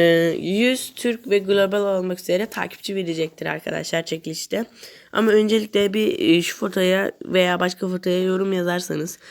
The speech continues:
ve f-, beğenirseniz bu daha hızlı olacaktır. Çünkü şu an bir engel altında.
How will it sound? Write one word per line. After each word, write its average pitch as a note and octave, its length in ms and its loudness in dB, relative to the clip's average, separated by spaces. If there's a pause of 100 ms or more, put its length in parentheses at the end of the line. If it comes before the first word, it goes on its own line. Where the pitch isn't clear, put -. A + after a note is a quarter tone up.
(180)
ve F#3+ 80 2
f-, - 140 -8 (240)
beğenirseniz F#3 920 2 (420)
bu G#3+ 380 4 (320)
daha G3 220 4
hızlı F#3 240 0
olacaktır. E3+ 600 0
Çünkü G3 400 -6 (280)
şu - 220 2
an G#3 240 2
bir G#3 120 0
engel G3 440 0
altında. F3+ 540 -6